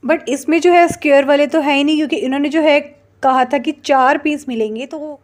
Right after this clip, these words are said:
ऑर्डर जो है मिसिंग आया है, इसमें दो ही निकले हैं। ये देखिए, ये तो एम्प्टी है, खाली है, और ये जो है ये तो इंस्टॉलेशन के लिए है, क्लीन करने का जो एक कपड़ा है छोटा सा है ना, डस्ट एब्जॉर्ब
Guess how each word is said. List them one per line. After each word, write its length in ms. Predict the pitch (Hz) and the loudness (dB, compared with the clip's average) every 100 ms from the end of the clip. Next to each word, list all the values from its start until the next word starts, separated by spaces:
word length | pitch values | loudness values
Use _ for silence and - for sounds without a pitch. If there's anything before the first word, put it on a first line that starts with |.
| - | -2
ऑर्डर 300 | 233 247 285 | 0 2 -2
जो 140 | 320 | 0
है 120 | 311 311 | 2 2
मिसिंग 380 | 247 233 277 | 0 -4 -2
आया 220 | 277 226 220 | 0 2 0
है, 260 | 233 320 381 _ _ _ _ _ 233 | 0 -4 -6 _ _ _ _ _ -20
इसमें 260 | 226 285 | -8 -4
दो 140 | 233 247 | -2 -2
ही 140 | 262 | 0
निकले 280 | 269 254 233 | -4 -4 -4
हैं। 80 | 233 | -4
ये 80 | 240 | -6
देखिए, 340 | 226 247 269 | -8 -8 -8
ये 140 | 277 | -8
तो 120 | 240 247 | -6 -8
एम्प्टी 400 | 226 214 214 262 | -8 -10 -10 -10
है, 200 | 262 247 | -10 -10
खाली 360 | 247 233 220 240 | -12 -10 -8 -6
है, 120 | 247 | -4
और 160 | 233 233 | -4 -4
ये 160 | 247 | -4
जो 120 | 240 262 | -4 -2
है 160 | 240 | -2
ये 60 | 240 | -2
तो 140 | 240 | -4
इंस्टॉलेशन 600 | 240 233 254 240 240 233 | -6 -6 -6 -6 -6 -8
के 80 | 233 | -6
लिए 220 | 233 226 | -2 -2
है, 160 | 233 226 | -2 -6
क्लीन 380 | 233 233 226 226 | -6 -6 -4 -2
करने 260 | 226 220 | -4 -4
का 120 | 220 | -4
जो 120 | 220 226 | -2 -2
एक 200 | 226 - _ - | -4 -10 _ -12
कपड़ा 260 | 214 226 | -8 -4
है 140 | 240 240 | -4 -4
छोटा 280 | 240 214 220 | -6 -8 -6
सा 180 | 220 | -4
है 120 | 220 226 | -6 -6
ना, 200 | 285 240 _ _ _ _ _ _ _ - | -8 -10 _ _ _ _ _ _ _ -6
डस्ट 260 | 226 226 | -6 -6
एब्जॉर्ब 500 | - 208 220 202 202 | -8 -6 -6 -6 -8